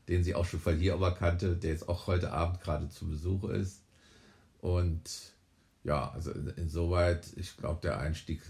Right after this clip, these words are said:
der war schon ganz gut. Die einzige Schwierigkeit, also sind nicht die Familienmitglieder, sondern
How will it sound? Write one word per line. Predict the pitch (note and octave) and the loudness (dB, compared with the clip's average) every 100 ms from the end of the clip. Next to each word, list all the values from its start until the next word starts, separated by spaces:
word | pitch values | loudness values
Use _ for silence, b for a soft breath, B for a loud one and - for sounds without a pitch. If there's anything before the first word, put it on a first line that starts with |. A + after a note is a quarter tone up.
| - | -10
der | D#2 | -4
war | D#2+ | -4
schon | F2 - | -2 -4
ganz | C#2 - | -4 -6
gut. | - - - - - - | -10 -10 -10 -20 -18 -10
Die | - | -4
einzige | E2 D#2 | -2 -4
Schwierigkeit, | - F2 F2 - F2 E2+ - - | 0 4 4 4 2 2 -2 -10
also | D2 D2+ | -8 -6
sind | C#2+ D#2 | -2 -2
nicht | C#2+ C2 | -2 -4
die | C#2+ | -6
Familienmitglieder, | - C#2+ F#2 E2+ F2 - - D#2+ D#2 D#2 | -4 0 2 4 2 -2 -2 0 0 -2
sondern | D2+ C#2 D2 C2+ C#2 | -2 -4 -2 -4 -6